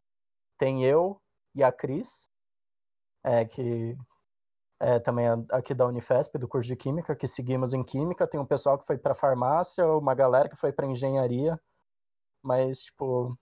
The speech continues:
ninguém realmente seguiu, mas pra mim foi um bagulho muito diferente, porque me deu vontade de estudar pela primeira vez em muito tempo, me deu vontade de buscar mais, não só, tipo, passar.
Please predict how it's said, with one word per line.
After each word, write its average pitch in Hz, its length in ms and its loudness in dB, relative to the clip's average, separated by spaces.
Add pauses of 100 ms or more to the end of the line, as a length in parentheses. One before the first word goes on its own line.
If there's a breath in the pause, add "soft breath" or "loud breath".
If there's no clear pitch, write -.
(160)
ninguém 139 300 0
realmente 156 440 0 (320)
seguiu, 156 540 0
mas 131 400 -4
pra 147 220 2
mim 139 200 -4
foi 160 140 0
um 147 80 0
bagulho 147 300 2
muito 139 220 -6
diferente, 135 460 -4
porque 127 640 -2
me 135 160 -2
deu 135 160 6
vontade 131 460 0
de 120 80 -10
estudar 120 460 -2 (520)
pela 120 180 2
primeira 123 380 2
vez 123 200 -4
em 127 40 -6
muito 123 280 -6
tempo, 123 460 -6 (560)
me 127 100 -2
deu 120 160 4
vontade 120 460 0
de 123 260 -4
buscar 131 440 2
mais, 127 340 2
não 123 200 -2
só, 123 460 2
tipo, - 380 -14 (140)
passar. 120 440 0